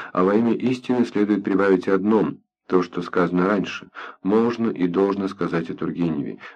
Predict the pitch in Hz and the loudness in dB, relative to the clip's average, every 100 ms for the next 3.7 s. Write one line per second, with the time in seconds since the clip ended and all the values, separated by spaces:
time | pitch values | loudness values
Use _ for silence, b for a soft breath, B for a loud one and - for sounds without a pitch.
0 | B 78 - 85 82 80 82 92 90 - | B -6 -4 -4 -4 -4 0 0 0 -2
1 | 85 - 80 95 110 82 - - 73 73 | -6 -4 -2 0 0 -4 -10 -10 -10 -10
2 | 71 78 87 85 80 78 - 107 87 76 | -10 -4 -4 -4 -6 -6 -2 0 0 -4
3 | - 73 - 73 73 131 - | -6 -8 -8 -8 -8 -10 -14